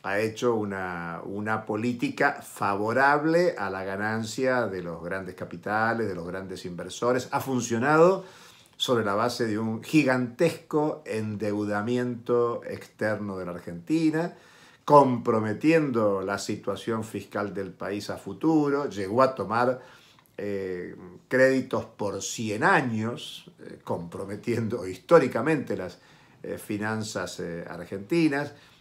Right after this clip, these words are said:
Es más, eh, sobre mediados del dos mil ocho y ante una corrida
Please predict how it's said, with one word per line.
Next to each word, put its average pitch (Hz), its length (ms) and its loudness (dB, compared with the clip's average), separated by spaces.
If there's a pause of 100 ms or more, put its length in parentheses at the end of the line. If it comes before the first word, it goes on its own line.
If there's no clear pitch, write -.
Es 131 100 0
más, - 460 2
eh, 87 300 -10
sobre 104 320 -4
mediados 120 460 2
del 117 180 4
dos 113 160 -2
mil 135 160 0
ocho 139 560 0
y 104 140 -2
ante 98 280 -6
una 113 400 -4
corrida 127 1040 0